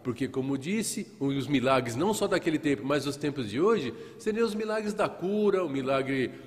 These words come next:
da prosperidade, o milagre da, da, da salvação das coisas mundanas.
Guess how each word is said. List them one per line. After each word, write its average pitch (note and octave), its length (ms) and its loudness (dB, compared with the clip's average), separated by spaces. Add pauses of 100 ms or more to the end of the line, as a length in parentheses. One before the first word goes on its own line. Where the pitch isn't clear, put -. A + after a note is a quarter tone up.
da D#3+ 120 6
prosperidade, C#3 1000 2
o C#3 40 4
milagre C3 460 4
da, A#2 400 2 (500)
da, A#2+ 280 4
da B2+ 140 2
salvação C#3+ 600 4
das C#3+ 180 2
coisas C#3 300 0
mundanas. B2 760 0